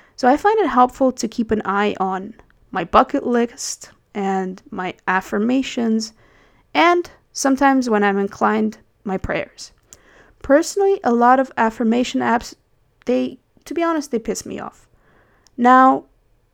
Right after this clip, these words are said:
if they work for you, please don't let me ruin them for you. If you found an, an affirmation app that you love, you know, all the better. I just don't connect for, to a lot of the cliches, and although some of them can be great in the right moment,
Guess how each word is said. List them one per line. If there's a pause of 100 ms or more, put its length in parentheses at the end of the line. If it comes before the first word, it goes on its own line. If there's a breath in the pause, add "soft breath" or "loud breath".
if
they
work
for
you,
please
don't
let
me
ruin
them
for
you. (320)
If
you
found
an, (220)
an
affirmation
app (160)
that
you
love,
you
know, (200)
all
the
better. (580 soft breath)
I
just
don't
connect
for,
to
a
lot
of
the
cliches, (160)
and
although
some
of
them
can
be
great
in
the
right
moment,